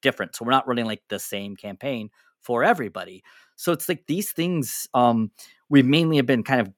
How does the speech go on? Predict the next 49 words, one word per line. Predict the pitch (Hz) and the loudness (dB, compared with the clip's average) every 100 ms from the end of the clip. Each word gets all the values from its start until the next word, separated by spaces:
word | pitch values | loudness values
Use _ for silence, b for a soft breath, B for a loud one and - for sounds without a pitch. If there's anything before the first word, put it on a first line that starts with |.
| - | -14
honing | - 143 143 143 | 0 4 4 4
in | 123 123 | 4 4
on | 110 101 | 2 2
what | 117 | 2
it | 120 | 4
is | 117 | 2
that | 113 107 | 0 -2
we | 107 | -2
wanna | 107 101 | -2 -2
be | 95 | -6
doing. | - 98 98 98 90 | -6 -6 -8 -14 -14
And | 110 - - | -12 -12 -8
the | - | -8
conference | - - 240 - 143 123 | -2 2 2 2 -2 -2
was | 110 | -6
a | |
great | 101 110 107 107 b b b b _ _ _ _ _ _ 143 | -4 -2 -2 -4 b b b b _ _ _ _ _ _ 2
area | 156 143 113 | 4 4 2
for | 127 | 2
us | 110 - | 0 0
to | 107 | -2
then | 110 101 | 0 0
be | 104 | 0
able | 104 | -2
to, | 104 | -2
like, | 101 92 - _ _ _ _ _ _ 117 | -2 -4 -8 _ _ _ _ _ _ -4
reset | 131 117 110 92 _ 120 | -2 0 -2 -2 _ -8
and | 110 | -6
kind | 123 | -4
of | - | 0
say, | 127 | 0
like, | 101 110 | 0 -4
"Okay, | - 101 - b b - | -4 -6 -6 b b -6
we've | 127 | -2
now | 135 151 | 2 2
been | 156 | 0
doing | 139 131 131 | -4 -4 -4
this | 127 | -6
for, | - 127 117 110 110 113 - | -6 -4 -4 -4 -6 -8 -12
you | 120 | -8
know, | 110 101 98 _ _ _ _ _ _ _ | -6 -6 -8 _ _ _ _ _ _ _
going | - 139 160 151 | 4 4 6 4
on | 147 | 4
three | - 139 | 2 0
years. | 117 110 107 104 - | 2 2 2 -2 -6
We've | 110 | 0
had | 127 107 | 0 0
some | - 113 - | -2 -2 2
other | 135 143 139 131 | 4 6 4 2